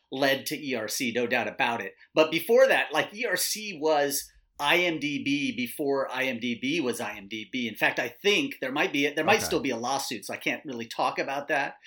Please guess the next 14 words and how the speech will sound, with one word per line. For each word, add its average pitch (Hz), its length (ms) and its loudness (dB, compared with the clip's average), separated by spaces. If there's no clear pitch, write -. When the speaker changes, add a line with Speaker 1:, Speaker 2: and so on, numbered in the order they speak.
Speaker 1:
It's 175 180 2
one 170 140 6
of 151 80 2
those 135 160 0
long 127 380 2
gestating 127 540 0
lawsuits. 139 500 -4
No, 113 120 -4
<laughs> - 20 -6
it's - 280 -2
not, 156 80 -4
it's - 220 -6
not - 180 -12
really. 110 420 -10